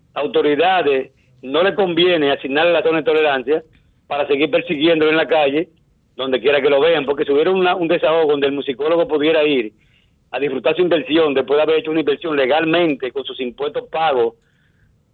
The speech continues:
como se paga todo, porque así como la, le la pagamos para entrar aquí al país por la aduana, ellos también pagan en los negocios para que le monten su, su, sus equipos. Entonces, no nos asignan la zona de tolerancia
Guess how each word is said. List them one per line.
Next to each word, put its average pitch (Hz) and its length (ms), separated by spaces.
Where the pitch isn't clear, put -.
como 131 220
se 123 100
paga 151 360
todo, 147 380
porque 131 180
así 143 140
como 180 200
la, 160 160
le 143 120
la 139 120
pagamos 147 360
para 151 160
entrar 147 240
aquí 156 220
al 156 140
país 147 220
por 143 120
la 139 80
aduana, 127 340
ellos 143 140
también 143 320
pagan 156 300
en 131 60
los 127 100
negocios 123 500
para 127 200
que 110 100
le 123 60
monten 123 300
su, 123 160
su, 131 180
sus 107 160
equipos. 107 440
Entonces, 147 500
no 139 200
nos 180 180
asignan 175 320
la 143 80
zona 151 200
de 139 80
tolerancia 131 640